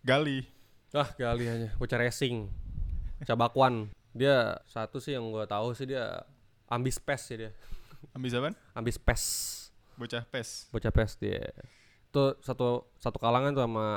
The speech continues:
Speaker 2: Aris, sama Abud.
Speaker 1: Nah,
Speaker 2: Heeh,
Speaker 1: kalau
Speaker 2: bocah
Speaker 1: udah
Speaker 2: pes, tiap,
Speaker 1: main
Speaker 2: pokoknya,
Speaker 1: pes.
Speaker 2: iya, pokoknya, em, main pes kalau misalnya bisa dari, dari, dari pagi sampai pulang sekolah bisa dah tuh,
Speaker 1: Iya.
Speaker 2: pasti. Nggak bakal, nggak bakal bosen, nggak bakal keluar.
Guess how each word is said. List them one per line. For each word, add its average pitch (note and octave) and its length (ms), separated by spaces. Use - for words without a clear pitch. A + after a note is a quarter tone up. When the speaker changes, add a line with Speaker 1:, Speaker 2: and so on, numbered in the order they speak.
Speaker 2:
Aris, G#2+ 360
sama G2+ 320
Abud. G#2+ 420
Speaker 1:
Nah, A2+ 340
Speaker 2:
Heeh, G#2 220
Speaker 1:
kalau G#2+ 160
Speaker 2:
bocah A2 160
Speaker 1:
udah A#2 100
Speaker 2:
pes, A#2 160
tiap, A2+ 260
Speaker 1:
main A#2 200
Speaker 2:
pokoknya, C3+ 200
Speaker 1:
pes. D3+ 120
Speaker 2:
iya, C#3+ 140
pokoknya, C#3+ 340
em, A#2+ 160
main B2+ 200
pes E3 200
kalau D3+ 160
misalnya C#3 320
bisa C3+ 160
dari, B2+ 180
dari, B2 320
dari B2 200
pagi B2 220
sampai B2 320
pulang A#2+ 320
sekolah C#3 280
bisa A#2+ 320
dah B2+ 120
tuh, A#2+ 320
Speaker 1:
Iya. B2 180
Speaker 2:
pasti. A#2 320
Nggak A#2+ 220
bakal, A#2+ 160
nggak B2 220
bakal A#2 260
bosen, A#2+ 380
nggak C3+ 180
bakal A2+ 240
keluar. B2+ 380